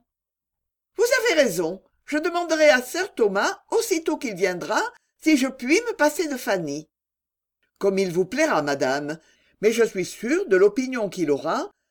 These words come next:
sur la convenance d'accepter la première invitation que Fanny ait reçue. » «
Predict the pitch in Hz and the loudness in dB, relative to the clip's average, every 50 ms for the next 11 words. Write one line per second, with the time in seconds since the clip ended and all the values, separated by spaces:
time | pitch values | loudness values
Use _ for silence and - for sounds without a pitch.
0 | _ _ - 202 190 190 - - - - 294 330 320 320 285 214 180 165 165 - | _ _ -4 0 2 2 2 2 0 -2 -2 0 0 -2 -2 -2 -4 -4 -6 -6
1 | 156 135 135 185 202 - - 196 170 - - 226 269 349 339 220 - - - 233 | -8 -4 -2 -2 -2 -2 -4 -6 -6 -6 -4 -4 -2 0 -2 -2 -4 -4 -6 -4
2 | 247 294 262 226 220 208 196 190 175 - 170 165 - - - 208 240 311 320 - | -4 -2 -4 -4 -4 -4 -6 -6 -6 -6 -6 -6 -6 -4 -4 -4 -4 -4 -4 -6
3 | 220 - - 202 165 165 160 175 214 277 262 - 151 - 220 - - - 120 120 | -6 -4 -2 -2 -2 -2 -2 -4 -4 -4 -2 0 -2 -2 -2 -4 -10 -10 -10 -10
4 | 131 - | -10 -12